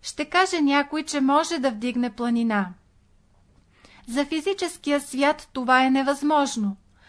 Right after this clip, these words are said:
За духовния и за божествения свят това е възможно. В човека се крият ред сили, които днес не са проявени.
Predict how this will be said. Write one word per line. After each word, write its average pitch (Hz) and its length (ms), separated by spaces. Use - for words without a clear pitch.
За 254 160
духовния 269 680
и 262 40
за 247 160
божествения 247 840
свят 262 680
това 233 340
е 254 60
възможно. 214 800
В - 100
човека 381 460
се - 180
крият 302 560
ред 262 280
сили, 311 540
които 294 320
днес 254 420
не 269 120
са 320 200
проявени. 226 840